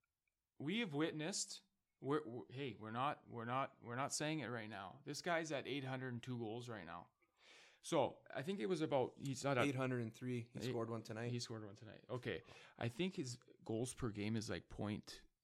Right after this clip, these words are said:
Speaker 1: six one. It's the best ever. Okay.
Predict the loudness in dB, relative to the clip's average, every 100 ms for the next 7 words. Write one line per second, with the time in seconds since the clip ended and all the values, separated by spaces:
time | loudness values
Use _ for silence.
0 | _ _ -6 -4 -2 -4 -2 -2 -2 -6
1 | _ _ _ _ _ _ -6 -2 0 2
2 | 2 2 -2 -4 -12 _ _ _ _ _
3 | _ _ _ -6 0 2 0